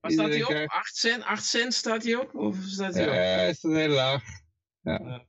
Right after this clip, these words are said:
Speaker 1: Ja, goed.
Speaker 2: Iedereen krijgt wat.
Speaker 1: Hij gaat
Speaker 2: Oké.
Speaker 1: naar de euro, zegt Josie, dus dat komt allemaal goed.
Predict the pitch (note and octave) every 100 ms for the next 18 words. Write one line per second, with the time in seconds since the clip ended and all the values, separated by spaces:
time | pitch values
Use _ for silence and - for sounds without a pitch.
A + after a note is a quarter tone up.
0 | _ _ _ _ A2 A2+ G#2+ - C3+ C3+
1 | - D#3+ D#3 D3+ D3 C3+ C3 C3+ - C3
2 | B2+ - - - - C3 C3 C3 C3 C3
3 | C#3 D#3 F#3+ F3+ E3+ E3+ D3 D3+ C#3 C3
4 | - A#2 A#2+ A2+ B2 G#2+ - C#3 D3 C#3+
5 | - F3 -